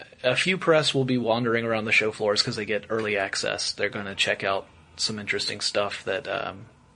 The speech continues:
that the rest of us will have to wait to see a little bit later. Um, and then we'll get a chance to check it out. So our plan today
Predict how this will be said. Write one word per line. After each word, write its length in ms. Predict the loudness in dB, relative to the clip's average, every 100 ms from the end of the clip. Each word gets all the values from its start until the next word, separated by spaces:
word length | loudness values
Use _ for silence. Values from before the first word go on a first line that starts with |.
| _ -20 -20 -4
that 240 | -2 -2
the 80 | 0
rest 200 | 0 0
of 80 | -2
us 120 | -2
will 80 | -2
have 140 | -2
to 80 | -4
wait 500 | -2 0 0 -2 -10 -6
to 100 | -4
see 520 | -2 -2 -2 -6 -10 -18 -8
a 60 | -4
little 160 | -2
bit 140 | -2 0
later. 420 | 2 2 0 -4 -12 -16 -14 -14 -16 -8
Um, 480 | -2 0 0 -4 -10 -18 -20 -20 -20 -18 -6
and 500 | -4 -2 -4 -4 2
then 240 | 4 6
we'll 180 | 4 4
get 160 | 2 -2
a 60 |
chance 380 | -2 -2 -4 -4
to 300 | -4 -6 -6
check 220 | -2 -2 -2
it 80 |
out. 200 | -2 -2
So 260 | 0 0 0 -8 -14 -4
our 160 | 4 4
plan 460 | 4 0 4 2 2
today 500 | 2 2 2 -2